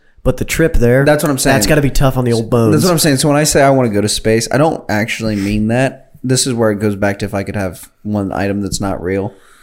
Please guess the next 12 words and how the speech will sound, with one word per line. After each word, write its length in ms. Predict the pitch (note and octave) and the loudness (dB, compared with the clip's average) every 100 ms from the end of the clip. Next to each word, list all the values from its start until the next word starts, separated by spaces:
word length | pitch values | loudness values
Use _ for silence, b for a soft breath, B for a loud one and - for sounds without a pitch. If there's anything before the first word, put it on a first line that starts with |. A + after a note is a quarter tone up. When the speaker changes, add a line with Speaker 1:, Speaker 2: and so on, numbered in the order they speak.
| b b | b b
Speaker 2:
other 200 | G#2 G2+ G2+ | -4 -2 -2
than 120 | G2+ | -4
a 40 | G2 | -4
lightsaber, 560 | F#2 - - G2+ G2 | -4 -6 -6 -4 -4
we're 100 | F#2 | -8
gonna 140 | F#2 F2+ | -8 -8
take 200 | F#2+ F2+ | -8 -6
that 100 | F#2 | -6
out 100 | F2+ | -6
of 60 | |
this 120 | F2+ | -8
discussion. 560 | - G2+ G2+ G2 A2 G#2+ | -10 -10 -6 -6 -8 -12